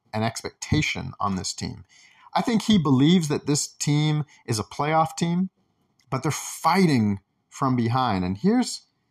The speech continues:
here's Chris Boucher, who's been there. He was there that championship season. This is his fifth year as a Raptor, I believe.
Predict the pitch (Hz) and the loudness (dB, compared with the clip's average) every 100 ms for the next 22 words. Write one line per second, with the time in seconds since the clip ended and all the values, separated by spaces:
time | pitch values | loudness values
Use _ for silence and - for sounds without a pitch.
0 | _ _ 202 214 - 254 - 190 - 180 | _ _ 0 0 2 0 4 2 2 2
1 | 170 151 131 104 - 170 196 208 110 92 | 2 4 2 0 -4 0 4 4 2 2
2 | 190 240 151 220 349 185 107 - 110 - | 4 2 2 0 0 0 -2 0 -2 -2
3 | 98 - 95 - 90 85 - 101 _ _ | -4 -4 -4 -4 -2 -4 -8 -16 _ _
4 | _ _ _ _ _ _ _ _ - 180 | _ _ _ _ _ _ _ _ -2 2
5 | 254 247 208 - 180 - 170 220 147 113 | 4 2 2 2 0 2 2 4 2 2
6 | 104 117 226 - 98 87 82 87 90 - | 2 2 0 0 0 0 -2 -4 -4 -8
7 | - | -12